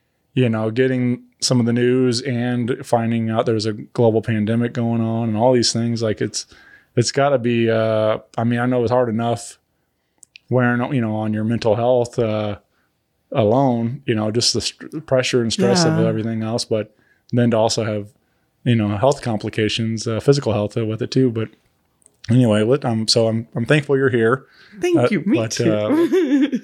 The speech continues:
Speaker 2: <laughs>
Speaker 1: what, uh, what was all going on then? Uh,
Speaker 2: So, well, I guess <coughs> part of the reason the, I, I'm not alone in this, but part of the,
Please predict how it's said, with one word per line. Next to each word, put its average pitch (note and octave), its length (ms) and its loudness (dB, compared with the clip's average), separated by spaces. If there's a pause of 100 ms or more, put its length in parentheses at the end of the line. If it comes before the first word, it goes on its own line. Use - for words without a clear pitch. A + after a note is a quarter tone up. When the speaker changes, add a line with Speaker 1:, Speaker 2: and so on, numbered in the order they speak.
(140)
Speaker 2:
<laughs> - 160 -20
Speaker 1:
what, B2+ 340 0
uh, B2 480 2
what C3 200 0
was B2 120 -2
all B2+ 380 2
going B2 320 -2
on B2 320 -2
then? G#2+ 260 -4
Uh, G#2+ 200 -8 (480)
Speaker 2:
So, G#3+ 500 -4 (1040)
well, G3 140 2
I G#3 80 2
guess D4 500 -2 (200)
<coughs> - 200 -20
part D#4 240 2
of C#4+ 240 -6
the G3 440 0 (800)
reason G3 720 0 (680)
the, F#3+ 240 -2
I, F3+ 200 2
I'm G3 100 2
not C#4 180 2
alone G3 360 2
in E3+ 400 0
this, D#3+ 280 -2
but - 220 -6
part A#3+ 240 0
of G3+ 220 -6
the, E3 400 0